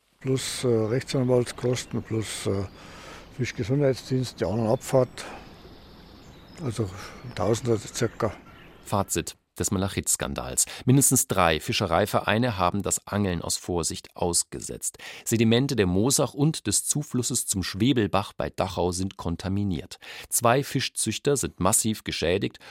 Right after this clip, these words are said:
Speaker 2: und fühlen sich von den Behörden nicht unterstützt.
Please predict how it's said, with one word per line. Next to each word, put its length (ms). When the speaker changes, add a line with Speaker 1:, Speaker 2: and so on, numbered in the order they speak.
Speaker 2:
und 160
fühlen 240
sich 200
von 140
den 100
Behörden 600
nicht 400
unterstützt. 800